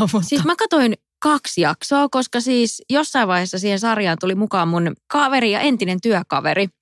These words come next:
Speaker 1: Häh?
Speaker 2: Joo.
Speaker 1: Oikeesti?
Speaker 2: Joo. Se
Speaker 1: Siis sulla on ollut
Speaker 2: Allu.
Speaker 1: tuttuja siellä?
Speaker 2: Juu.
Speaker 1: Siis mullahan ei kerro mitkään Allut yhtään mitään, koska en ole katsonut
Speaker 2: <laughs> Niin,
Speaker 1: yhtäkään
Speaker 2: totta.
Speaker 1: jaksoa, mutta että
Speaker 2: Mm.
Speaker 1: herätti heti kiinnostusta, että,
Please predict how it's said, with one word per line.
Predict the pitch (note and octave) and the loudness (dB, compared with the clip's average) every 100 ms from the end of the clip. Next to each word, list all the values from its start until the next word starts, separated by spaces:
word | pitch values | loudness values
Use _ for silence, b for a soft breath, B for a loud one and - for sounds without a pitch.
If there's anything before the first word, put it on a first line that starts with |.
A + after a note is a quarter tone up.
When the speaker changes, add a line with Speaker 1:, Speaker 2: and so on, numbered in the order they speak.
| - | -6
Speaker 1:
Häh? | B3+ G#3+ - | 0 2 2
Speaker 2:
Joo. | G#3+ B3+ C4 | 0 2 2
Speaker 1:
Oikeesti? | A3+ F3+ F3 - _ | 2 2 0 -2 _
Speaker 2:
Joo. | - D#4+ F3 D3+ F3+ _ _ | 0 2 0 -2 -8 _ _
Se | - | -6
Speaker 1:
Siis | C4+ - | -2 2
sulla | D4+ | 2
on | C#4 | 4
ollut | A#3+ F3+ | 2 2
Speaker 2:
Allu. | F3 | 0
Speaker 1:
tuttuja | - F#3+ D#3 | 0 0 0
siellä? | E3 B2 - B4+ | 0 0 2 2
Speaker 2:
Juu. | F4 A#3 F#3 | 2 2 0
Speaker 1:
Siis | A3 | 2
mullahan | G#3+ C#4 B3 A3 | 2 2 2 2
ei | G#3 | 0
kerro | A#3 A3 | 0 0
mitkään | G#3 G3 - G3 | 0 -2 0 0
Allut | G3+ A3+ G3+ F3+ | 2 2 0 0
yhtään | F#3 - G3 | -2 0 0
mitään, | G3+ G3+ F#3+ | 2 2 0
koska | G3 G#3+ | 0 0
en | A#3+ | 2
ole | C4 - | 2 0
katsonut | C4+ - - | -2 0 0
Speaker 2:
<laughs> | - D#4 B3+ G#3+ - | 2 2 2 0 0
Niin, | B3 | 2
Speaker 1:
yhtäkään | D#4+ C4 F#3+ A#3 | 2 2 0 0
Speaker 2:
totta. | |
Speaker 1:
jaksoa, | A3 B3+ C#4+ - G#3 | 2 0 -2 -2 -2
mutta | G3+ G3+ | -2 -4
että | G3 - - | -4 -4 0
Speaker 2:
Mm. | A3 G#3+ | 0 2
Speaker 1:
herätti | A#3 A3+ - | 0 0 0
heti | A3+ A3+ | 0 0
kiinnostusta, | - C#4 G3+ F3+ G3 F3+ F#3 | 2 2 2 0 -2 0 0
että, | F3 - F3 | 0 0 -2